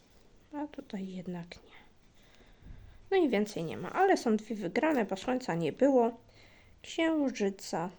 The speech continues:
również nie było. Serducho nie było. Krabatu w ogóle nie było. No i tyle,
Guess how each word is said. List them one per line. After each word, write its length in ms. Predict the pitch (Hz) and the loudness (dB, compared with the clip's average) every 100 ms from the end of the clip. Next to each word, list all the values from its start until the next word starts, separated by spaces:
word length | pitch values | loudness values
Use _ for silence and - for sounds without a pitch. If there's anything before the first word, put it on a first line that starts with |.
| - | -8
również 480 | - 202 170 180 - | -4 -2 -2 -2 -4
nie 160 | 170 156 | -4 -4
było. 380 | - 147 - 262 285 - - - | -4 -2 -2 -4 -6 -16 -20 -20
Serducho 760 | - - 240 196 196 202 - 175 | -6 -2 0 -2 -4 -4 -4 -4
nie 240 | 175 170 | -2 -4
było. 640 | 208 269 285 254 233 254 - - - - _ _ _ _ - - - | 4 4 6 6 4 2 -8 -20 -20 -20 _ _ _ _ -20 -20 -20
Krabatu 580 | - 240 220 - 196 202 | -6 -2 0 -2 -4 -6
w 100 | 202 | 2
ogóle 380 | 262 269 277 254 | 2 4 2 4
nie 220 | 254 254 | 4 2
było. 580 | 240 240 233 214 220 269 - - _ - _ - _ - - _ - _ - | 4 6 6 4 2 -4 -16 -20 _ -20 _ -20 _ -20 -20 _ -20 _ 0
No 200 | 453 330 | 2 2
i 40 | |
tyle, 360 | - 214 185 | 0 -4 -4